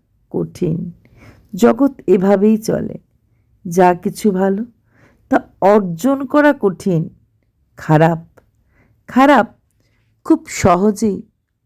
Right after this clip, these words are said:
পাওয়া যায়। ঘৃণা করা সহজ, ভালোবাসা কঠিন। সময়ের সাথে জীবনের সব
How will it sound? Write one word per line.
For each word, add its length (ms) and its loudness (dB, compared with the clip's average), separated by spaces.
পাওয়া 340 -2
যায়। 380 -6
ঘৃণা 480 2
করা 300 -4
সহজ, 500 -4
ভালোবাসা 720 0
কঠিন। 500 -2
সময়ের 680 2
সাথে 400 -2
জীবনের 640 -2
সব 380 0